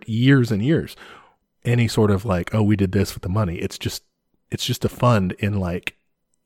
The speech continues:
you, you know, you can put it in a financial, like, Fidelity, Vanguard, something like that.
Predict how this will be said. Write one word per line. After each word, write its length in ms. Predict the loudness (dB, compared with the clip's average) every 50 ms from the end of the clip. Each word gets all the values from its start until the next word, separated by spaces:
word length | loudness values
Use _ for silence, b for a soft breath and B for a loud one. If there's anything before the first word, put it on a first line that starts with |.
| -20 _ _ _
you, 180 | -4 -4 -4 -4 _
you 100 | -4 -2
know, 200 | -2 -2 -2 -2
you 80 | -2 -2
can 120 | -2 -2 0
put 160 | 0 0 0
it 100 | 0 0
in 340 | 0 -2 -2 -4 -6 -8 -8 -6
a 280 | -6 -4 -2 -4 -4 -6 -10 _ _ _ _ _
financial, 440 | -6 -2 -2 0 0 0 0 -2 -4 -4
like, 180 | -4 -6 -4 -6
Fidelity, 480 | -6 -4 -2 -2 -2 -2 -4 -4 -6
Vanguard, 480 | -4 -4 -4 -4 -2 -2 -4 -4 -4 -6
something 260 | -8 -8 -8 -8 -10
like 120 | -12 -8 -6
that. 200 | -6 -6 -6